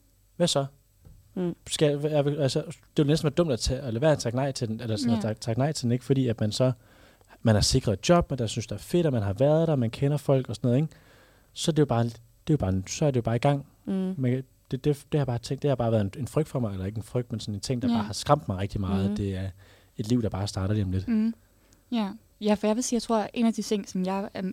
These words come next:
Speaker 3: bange for ved det, det er også især, nu tror jeg, jeg har det modsatte, end du har det med, Johan, med journalistuddannelsen, det er, jeg føler mere, at jeg ikke kommer til at være sådan den undtagelse til reglen. Jeg kommer ikke til at have den job, altså frihed, hvor jeg bare kan, altså, vælge og vrage, når man hører så mange, der kommer ud.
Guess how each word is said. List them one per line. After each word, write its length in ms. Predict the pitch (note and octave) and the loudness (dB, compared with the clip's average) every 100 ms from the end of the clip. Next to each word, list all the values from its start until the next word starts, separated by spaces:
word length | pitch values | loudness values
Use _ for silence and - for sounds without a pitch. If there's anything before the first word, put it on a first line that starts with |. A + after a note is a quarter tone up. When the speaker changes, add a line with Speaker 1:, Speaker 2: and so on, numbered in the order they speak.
| - - | -8 -6
Speaker 3:
bange 260 | G3+ G3+ | -2 0
for 120 | G#3+ F#3+ | 0 0
ved 80 | |
det, 160 | F#3+ G3 | 0 0
det 100 | G#3 | 2
er 60 | G3 | 0
også 160 | F#3+ | -2
især, 300 | G#3+ A3 G3 - | -4 -4 -4 -6
nu 60 | A3 | -4
tror 140 | A3 | 0
jeg, 80 | G#3 | 0
jeg 80 | G3+ | 0
har 60 | |
det 80 | G3 | 2
modsatte, 360 | G#3 A3+ A#3 G3 | 4 4 2 -4
end 60 | |
du 60 | G#3+ | -4
har 80 | G3 | -6
det 80 | F3+ | -4
med, 80 | |
Johan, 220 | F3+ F#3 F#3 | -4 -2 -2
med 120 | F3+ | -2
journalistuddannelsen, 760 | G3 G3 G#3 A3 F#3+ F#3 - | 0 2 2 -2 -4 -4 -6
det 60 | F#3 | -4
er, 0 | |
jeg 100 | F#3+ | -4
føler 220 | - G#3+ F#3+ | -4 -4 -2
mere, 200 | G3 - _ _ _ _ - | -2 -4 _ _ _ _ -6
at 120 | G#3 | 0
jeg 120 | G3+ | 0
ikke 100 | G3 | 0
kommer 160 | - G3+ | 0 -2
til 100 | G3 | 0
at 20 | |
være 80 | F#3+ | 0
sådan 140 | G3 | 0
den 160 | F#3+ G3+ | 0 0
undtagelse 500 | G#3 G#3 G#3 F3 F3+ | 0 0 0 -4 -6
til 120 | G3 | -4
reglen. 200 | A3+ F#3+ | -4 -4
Jeg 80 | F3+ | -4
kommer 140 | G3 F#3+ | 0 0
ikke 100 | - | 0
til 60 | |
at 40 | F#3+ | 0
have 100 | G#3+ | 0
den 160 | G3+ F#3 | 0 -2
job, 100 | A#3 - - | -4 -6 -12
altså 180 | F3 F3 | -10 -10
frihed, 500 | - - A3 G#3 G3 | -10 2 2 2 0
hvor 100 | F#3 | 0
jeg 60 | F3+ | 0
bare 160 | F3 | 0
kan, 140 | F#3 F#3+ - | -2 -10 -14
altså, 180 | - F3+ | -12 -6
vælge 340 | F3 F#3 G#3 G3 | -2 2 2 2
og 80 | |
vrage, 300 | F3+ F3 F#3 | -2 -4 -4
når 100 | G#3 | -2
man 120 | F#3+ F3+ | -2 -2
hører 240 | G3+ G#3+ | 0 -2
så 120 | A3 | -2
mange, 260 | F#3 F3+ G3+ | -6 -6 -8
der 60 | |
kommer 220 | G3+ F#3 F#3+ | -8 -8 -6
ud. 140 | C4 | -4